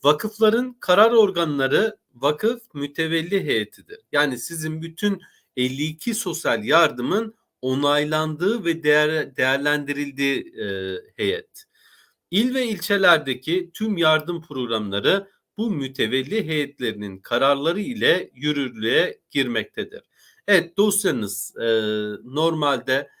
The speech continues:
siz bir başvuru yaptığınızda dosyanız mütevelli heyetin önüne geliyor. Mütevelli heyeti bunu inceliyor. Onaylarsa, e, hemen,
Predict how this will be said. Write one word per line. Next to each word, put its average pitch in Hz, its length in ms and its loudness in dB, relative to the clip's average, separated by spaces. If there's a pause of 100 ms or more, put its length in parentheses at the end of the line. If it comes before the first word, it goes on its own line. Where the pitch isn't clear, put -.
(180)
siz 160 320 -8
bir 170 140 -4
başvuru 165 360 0
yaptığınızda 127 680 -2
dosyanız 151 640 -4
mütevelli 120 680 -4
heyetin 107 440 -10
önüne 104 320 -4
geliyor. 135 480 0
Mütevelli 120 560 -4
heyeti 101 380 -6
bunu 95 180 -18
inceliyor. 139 800 2 (340)
Onaylarsa, 160 1000 4
e, 113 320 0
hemen, 165 440 0